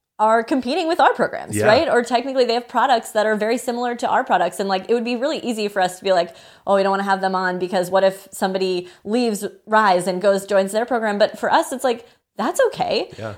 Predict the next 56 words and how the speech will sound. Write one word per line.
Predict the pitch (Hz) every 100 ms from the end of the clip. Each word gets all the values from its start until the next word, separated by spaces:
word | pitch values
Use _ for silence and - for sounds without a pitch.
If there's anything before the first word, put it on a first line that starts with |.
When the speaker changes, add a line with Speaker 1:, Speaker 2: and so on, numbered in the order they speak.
| -
Speaker 1:
Th-, | 226
and | 254
we | 277
talked | 277 262
about | 240 240
that | 226
with | 220 226
Dre | 240
a | 220
little | 220
bit | 226 226
too. | 294
Like, | 226 214
it's | 302 330
okay | 392 302 269 403 220 190 -
that | 214 220 208 202 -
somebody | 233 214 214
might | 196 196
wanna | 202 196
go | 202
try | 202 196
something | 202 196 196
else | 185 190
out | 190 175
and | 196
then | 185 185
figure | - 226 202
out | 190 175 -
what | 185 190
actually | 185 - 190
is | 185 185
the |
best | 175 170 -
fit | 180
for | -
them, | 180 254 214
because | 196 220 208 196 - - _
we | 185 233 254 240 -
want | 208 226 214
people | 220 214
to |
figure | 240 233 208
out | 196 185
what | 202
works | 202 202 -
for | 214
them. | 190 240 208 180
That's | 180 247
why | 190 185 208
we | 214
have | 226 202
this | 220
podcast. | 240 220 226 185 196
It's | 185 196
about | 180 170 208 -
finding | 190 220 220 220 202